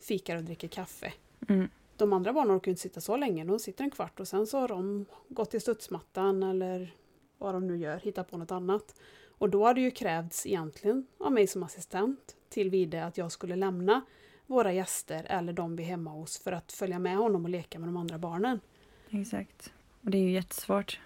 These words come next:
Speaker 1: Och det gör vi ju sällan eller kanske låter han vänta alldeles för länge. Och, och i de situationerna
Speaker 2: Mm.
Speaker 1: är jag absolut inte en bra assistent till honom. För där låter jag ju
Speaker 2: Mm.
Speaker 1: mina behov gå först.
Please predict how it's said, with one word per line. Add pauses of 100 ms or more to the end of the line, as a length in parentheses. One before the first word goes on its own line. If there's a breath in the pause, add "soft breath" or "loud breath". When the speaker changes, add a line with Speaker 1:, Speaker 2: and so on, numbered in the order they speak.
(140)
Speaker 1:
Och
det
gör
vi
ju (280)
sällan
eller
kanske (240)
låter
han
vänta
alldeles
för
länge.
Och, (380 soft breath)
och
i
de
situationerna
Speaker 2:
Mm.
Speaker 1:
är
jag
absolut
inte
en
bra
assistent
till
honom. (100)
För
där
låter
jag
ju
Speaker 2:
Mm.
Speaker 1:
mina
behov
gå
först.